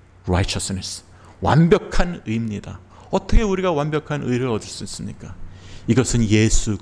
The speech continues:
그리스도의 십자가의 대속의 공로, 그의 말씀대로 율법을 완전히 이행하신 그의 순종함으로 되어진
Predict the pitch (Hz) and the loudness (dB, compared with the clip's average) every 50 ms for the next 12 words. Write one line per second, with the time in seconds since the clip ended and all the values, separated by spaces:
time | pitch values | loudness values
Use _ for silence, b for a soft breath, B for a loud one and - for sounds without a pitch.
0 | - - - 95 - - - 98 82 - - - - - - - - 160 147 131 | -4 -4 -2 -2 -2 -2 -2 -2 -2 -2 -2 -4 -6 -8 -6 -2 -2 -2 0 0
1 | 127 123 123 123 B B B B B - - - 95 101 98 - - 120 101 101 | 0 0 0 -2 B B B B B 2 4 4 6 4 4 6 6 6 6 4
2 | - - 90 85 80 76 76 - - - B B B B B B B B B - | 0 0 -2 -2 -2 -4 -6 -10 -12 -18 B B B B B B B B B 0
3 | - 123 123 117 120 120 - - - - - - - - - - 143 143 139 143 | 4 4 6 6 4 2 0 -4 -10 -8 -6 -4 -4 -4 -4 -4 -2 0 2 2
4 | 139 143 135 147 147 147 - 165 160 160 160 - 80 - 151 202 208 196 220 208 | 2 2 4 4 2 2 2 2 0 2 0 0 -2 0 2 4 4 6 4 4
5 | 214 185 151 160 165 160 151 143 139 - - 143 139 - - 123 120 117 - - | 4 2 0 -2 -2 -2 -2 -4 -6 -6 -8 -10 -10 -8 -6 -6 -6 -4 -6 -4
6 | - 240 240 240 226 233 214 202 185 180 170 165 156 - B B B B B - | -2 0 2 2 2 2 2 0 0 0 0 -2 -2 -4 B B B B B -2
7 | 123 117 113 110 110 - - 143 147 | 0 0 2 0 0 -2 -2 -4 -4